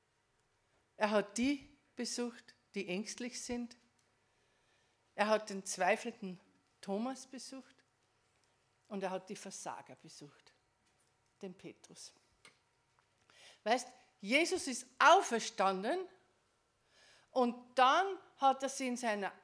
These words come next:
Auferstehungsform besucht. Also er ist gekommen in einer anderen Form. Und heute möchte er zu uns kommen in einer, in seiner Auferstehungsform, in einer neuen Form, vielleicht in einer Form, wie du ihn noch nie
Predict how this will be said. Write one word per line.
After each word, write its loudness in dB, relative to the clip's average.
Auferstehungsform 2
besucht. -6
Also 2
er 6
ist 2
gekommen 4
in 2
einer 0
anderen 6
Form. 2
Und 0
heute 6
möchte 2
er 4
zu -4
uns 2
kommen -2
in -2
einer, -4
in -2
seiner -2
Auferstehungsform, 0
in 0
einer 4
neuen 4
Form, 2
vielleicht 0
in -4
einer 0
Form, 2
wie 0
du 0
ihn 2
noch 2
nie 0